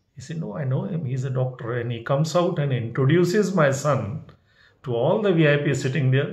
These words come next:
"Look at this boy, his father is a doctor. His mother is serving in my hospital. His grandmother is here, a very noble lady, very good,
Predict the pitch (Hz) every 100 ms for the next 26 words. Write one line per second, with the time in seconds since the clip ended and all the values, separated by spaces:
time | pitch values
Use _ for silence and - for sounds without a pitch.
0 | 151 147 202 165 120 - 120 135 127 110
1 | - 135 127 135 117 117 127 131 - -
2 | - _ _ _ _ _ _ _ _ _
3 | _ _ _ _ _ _ _ _ _ _
4 | _ 113 101 113 117 123 127 117 - -
5 | - 117 120 123 120 117 117 117 135 -
6 | 127 117 104 107 110 107 117 113 143 113
7 | 123 117 117 120 113 113 113 139 123 -
8 | 107 117 110 117 123 113 127 - - -
9 | _ _ _ _ _ _ 117 104 95 123
10 | 127 123